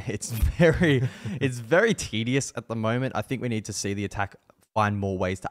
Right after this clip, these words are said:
Speaker 1: unlock different positions just because of the nature of the map and the multitude of rooms and angles that have now been created.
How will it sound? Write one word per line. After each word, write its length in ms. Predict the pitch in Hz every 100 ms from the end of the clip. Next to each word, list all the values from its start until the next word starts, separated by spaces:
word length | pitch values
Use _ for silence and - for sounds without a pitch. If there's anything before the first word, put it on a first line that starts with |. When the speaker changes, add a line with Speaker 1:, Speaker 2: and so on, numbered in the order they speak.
| -
Speaker 1:
unlock 340 | 101 101 101
different 320 | 113 101 104
positions 580 | - 90 104 101 104 92
just 200 | - 104
because 260 | 131 110 98
of 80 | 90
the 80 |
nature 300 | 90 92 -
of 40 | 87
the 40 |
map 300 | 95 104 104
and 140 | 95 95
the 60 | - - _ _ -
multitude 500 | 117 139 165 123 107
of 240 | 92 87
rooms 240 | 107 110 98
and 80 |
angles 320 | 90 98 104 98
that 100 | 101
have 140 | 90
now 160 | 92 95
been 260 | 95 90
created. 560 | 92 101 87 92 101